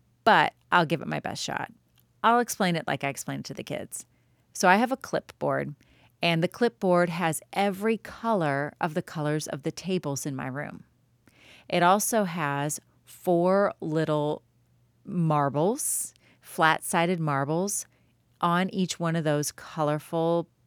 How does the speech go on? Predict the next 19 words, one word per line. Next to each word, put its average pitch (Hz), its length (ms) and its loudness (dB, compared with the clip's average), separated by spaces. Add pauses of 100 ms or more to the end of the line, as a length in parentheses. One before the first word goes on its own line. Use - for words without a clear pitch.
(320)
rectangles 156 640 -2
of 143 120 -6
the 147 60 -6
table. - 420 -10 (280)
For 175 220 2
example, 139 560 -6 (600)
there's 180 220 2
a 170 80 6
little 170 400 4
red 156 320 2
piece - 240 -4
of 196 80 -6
paper 180 320 0
on 170 120 0
my 202 100 0
clipboard. 139 580 -6 (880)
It 160 120 2
has 147 500 -2 (100)
four 165 800 0